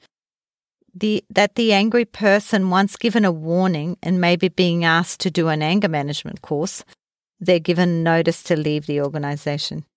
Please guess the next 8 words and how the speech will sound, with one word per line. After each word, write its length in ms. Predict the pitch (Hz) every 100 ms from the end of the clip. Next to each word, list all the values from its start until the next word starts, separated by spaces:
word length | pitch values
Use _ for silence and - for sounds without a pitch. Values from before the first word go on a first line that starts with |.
| _ _ _ _ _
So 180 | - 190
instead 640 | 185 196 - - 196 196 -
of 160 | 175 175
having 600 | 165 185 180 190 180 175 -
the 260 | 185 214
angry 380 | 190 196 196 220
person 640 | - - 170 170 - 170 160
stay, 720 | - - 185 170 151 202